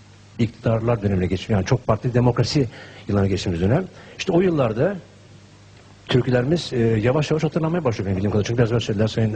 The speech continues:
e, Sarıcan hocamızın çalışmaları kırklı yıllardır zaten. Kırklarda hazırlayarak türküleri baştan gündeme getiriyorlar. Ancak burada bakın ilginç bir, e, olay var. Ben şimdi size dört beş tane tarih vereceğim ve bir takım, e, ilginç noktalar koyacağım. Elli, altmış, yetmiş, seksen ve doksanlı yıllardan birer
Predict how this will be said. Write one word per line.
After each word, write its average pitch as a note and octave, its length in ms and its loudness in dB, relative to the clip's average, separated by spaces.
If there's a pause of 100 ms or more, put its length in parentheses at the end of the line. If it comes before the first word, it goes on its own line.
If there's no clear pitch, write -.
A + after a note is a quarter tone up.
(140)
e, G2 40 0
Sarıcan G#2 280 -2
hocamızın G2+ 360 0
çalışmaları F#2+ 420 -2
kırklı A#2 260 0
yıllardır G2 320 0
zaten. B2+ 360 0 (460)
Kırklarda D#3 380 0
hazırlayarak C#3 520 0
türküleri C#3+ 320 0
baştan D3+ 260 0
gündeme D3+ 260 0
getiriyorlar. F#2+ 420 -2 (460)
Ancak D#3+ 340 0
burada E3+ 180 0
bakın E3+ 180 -2
ilginç D3 380 -2
bir, D3 180 0
e, C3+ 140 2
olay D3+ 260 2
var. B2 100 0
Ben C3 80 0
şimdi C#3+ 200 -6
size D3 120 0
dört D3+ 180 -2
beş E3+ 100 -2
tane C#3 160 -2
tarih C#3+ 260 0
vereceğim A#2 340 0 (240)
ve C3 160 0
bir C3 60 -8
takım, F#3 340 -2
e, A#2 300 4 (580)
ilginç C#3 400 0
noktalar C#3+ 360 2
koyacağım. A#2+ 400 0 (460)
Elli, D3 280 4
altmış, C3 320 0
yetmiş, C3+ 260 0
seksen C#3+ 260 0
ve C#3+ 100 0
doksanlı C3 340 -2
yıllardan A#2+ 420 2
birer C#3 320 2